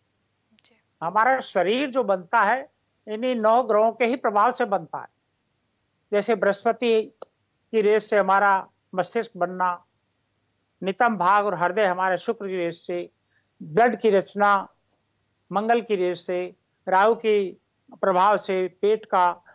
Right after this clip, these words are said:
Speaker 2: शनि के प्रभाव से टांगों का, इस तरीके से हमारे पूरे शरीर की रचना है। तो ये मानिए कि जैसा जो प्रभाव हमारे बॉडी पे पड़ता है, उसके मुताबिक हमारे शरीर की रचना होती है।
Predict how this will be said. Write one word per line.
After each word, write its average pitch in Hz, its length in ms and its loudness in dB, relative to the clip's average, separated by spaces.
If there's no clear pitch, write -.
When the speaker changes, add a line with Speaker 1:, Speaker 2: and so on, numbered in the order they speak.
Speaker 2:
शनि 220 320 -2
के 220 80 -2
प्रभाव 196 400 2
से 196 180 -6
टांगों 196 420 -2
का, 180 240 -6
इस 240 120 -4
तरीके 254 180 0
से 247 80 -2
हमारे 240 240 2
पूरे 254 240 -2
शरीर 233 300 -2
की 277 160 -8
रचना 202 280 -6
है। - 240 -12
तो 262 140 4
ये 262 200 4
मानिए 226 380 -2
कि 262 160 -8
जैसा 226 760 0
जो 233 380 2
प्रभाव 196 580 2
हमारे 226 240 2
बॉडी 214 260 0
पे 262 120 0
पड़ता 220 340 -2
है, 233 80 2
उसके 208 260 -4
मुताबिक 226 440 -2
हमारे 220 340 0
शरीर 240 240 -8
की 247 120 -8
रचना 233 280 -2
होती 220 320 -2
है। 175 60 -16